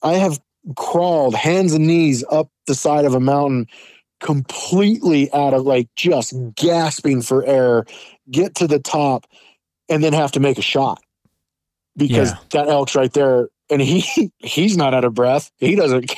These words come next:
Speaker 1: <laughs> care. Like,
Speaker 2: Right.
Speaker 1: he just, he's out for a Sunday stroll,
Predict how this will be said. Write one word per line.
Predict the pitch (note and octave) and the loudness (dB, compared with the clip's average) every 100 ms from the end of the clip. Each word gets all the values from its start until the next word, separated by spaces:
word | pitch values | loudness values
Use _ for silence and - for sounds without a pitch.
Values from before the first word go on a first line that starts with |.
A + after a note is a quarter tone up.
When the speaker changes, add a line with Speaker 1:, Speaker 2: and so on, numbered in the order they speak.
| - | -8
Speaker 1:
<laughs> | - - | -8 -2
care. | C#4+ - - | -2 -2 -2
Like, | A#3 - B3+ - - F#3 | -4 -2 -4 -4 -6 -4
Speaker 2:
Right. | C#3+ G2 F#2 | -2 -4 -4
Speaker 1:
he | D#3+ | -2
just, | G3+ D#3 - _ | 0 0 -4 _
he's | F#3 G3 | -2 0
out | D#3 C#3 | 0 0
for | D#3 | 0
a | D3+ | 0
Sunday | F3 E3+ D3 | 0 0 0
stroll, | - G3+ G#3+ F3 D#3+ | 0 2 2 2 0